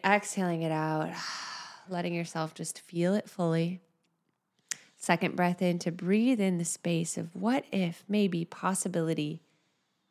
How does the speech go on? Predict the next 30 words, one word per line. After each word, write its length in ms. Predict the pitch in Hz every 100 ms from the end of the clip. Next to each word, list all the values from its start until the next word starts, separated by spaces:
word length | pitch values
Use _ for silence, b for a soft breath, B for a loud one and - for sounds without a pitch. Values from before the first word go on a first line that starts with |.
| _ _ _ _ _ _ _ _ _ -
Exhaling 580 | 160 - 175 160 160 156
that 180 | 147
out, 280 | 151 147 -
letting 480 | 156 160 160 160 160
that 220 | 80 - - _ _
new 280 | 165 170 180
space 400 | - - 156 -
of 120 | -
possibility 920 | - 160 165 - 156 151 151 143 - -
open 580 | 160 185 - 156 170 180 - -
to 420 | - 165 160 170 - _ _ _ -
see 360 | - 175 165 156
new 180 | 156
things 360 | 151 208 214 185
that 120 | -
you 80 | 165
haven't 320 | 160 160 160
seen 220 | - 214
before. 400 | 196 - 165 156 -
And 260 | 165 160
third 440 | - 196 196 190 185
breath 260 | 165 165
in 220 | 160 156 160
to 140 | -
arrive 480 | - 160 165 170 165
here 460 | - 160 156 156 B B B B -
in 140 | 180
this 180 | 170 165
powerful 560 | - 165 160 165 165 160
stuff, 480 | - 156 156 -